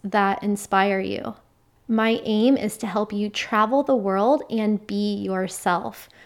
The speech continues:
pursuing your career and passions and aspirations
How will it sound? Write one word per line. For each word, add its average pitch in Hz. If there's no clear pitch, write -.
pursuing 254
your 196
career 240
and 196
passions 208
and -
aspirations 233